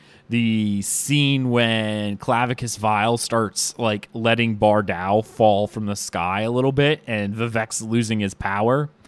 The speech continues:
Um, which I don't know if you guys knew from the lore. Oh,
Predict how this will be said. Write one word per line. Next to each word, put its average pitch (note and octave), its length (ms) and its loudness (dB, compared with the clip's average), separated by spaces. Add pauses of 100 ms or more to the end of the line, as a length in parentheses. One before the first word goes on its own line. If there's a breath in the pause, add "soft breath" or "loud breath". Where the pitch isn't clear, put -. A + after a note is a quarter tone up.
(640 soft breath)
Um, F#2 460 -2 (260 soft breath)
which - 460 2
I F#3 80 6
don't B3+ 140 2
know A#3 120 6
if E3+ 100 2
you F3 100 0
guys D#3 240 4
knew C#3 180 4
from A#2+ 180 -2
the G#2+ 80 2
lore. G2+ 580 2 (4000)
Oh, B2+ 340 4